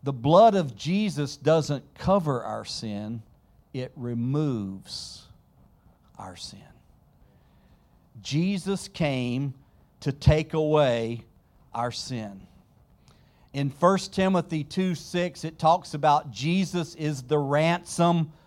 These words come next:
for all, who gave himself a ransom for all to be testified in due time. Jesus was the ransom price for you and I.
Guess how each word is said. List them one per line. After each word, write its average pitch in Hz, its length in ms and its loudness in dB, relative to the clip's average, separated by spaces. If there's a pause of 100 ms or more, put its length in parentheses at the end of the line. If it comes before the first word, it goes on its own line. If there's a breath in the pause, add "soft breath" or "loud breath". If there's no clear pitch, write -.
(160 loud breath)
for 151 260 4
all, 127 540 2 (1600 soft breath)
who 160 160 0
gave 180 340 4
himself 180 580 2
a 165 60 0
ransom 175 560 0
for 165 180 -8
all 143 360 2
to 147 140 -8
be 135 160 -4
testified 123 1040 2 (100)
in 123 260 -2
due 127 400 2 (460 soft breath)
time. 107 420 -2 (380 soft breath)
Jesus 139 800 2
was 143 340 0
the 147 120 4
ransom 180 680 2
price 147 760 2
for 147 140 -6
you 135 300 0
and 131 120 -4
I. 110 320 -8